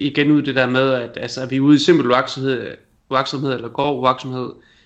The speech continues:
eller, hvad hedder det, eller er det forsætligt, og der ved jeg godt, at nu det er de dan-, de danske termer, vi,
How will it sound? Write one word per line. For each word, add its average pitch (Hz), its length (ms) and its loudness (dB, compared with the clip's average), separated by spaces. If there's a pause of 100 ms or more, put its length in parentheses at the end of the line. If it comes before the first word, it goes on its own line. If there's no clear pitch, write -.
(140)
eller, 117 640 0
hvad 117 180 -10
hedder 110 460 -6
det, 110 200 -12 (260)
eller 127 160 0
er 113 60 -2
det 120 80 -8
forsætligt, 135 400 -4
og 117 40 -4
der 123 60 -2
ved 139 100 0
jeg 131 80 2
godt, 123 120 0
at - 140 -12
nu 139 120 2
det 127 160 -4
er 117 40 -8
de 120 120 -2
dan-, 139 220 0
de 139 80 0
danske 143 320 0
termer, 123 420 -2
vi, 113 260 -6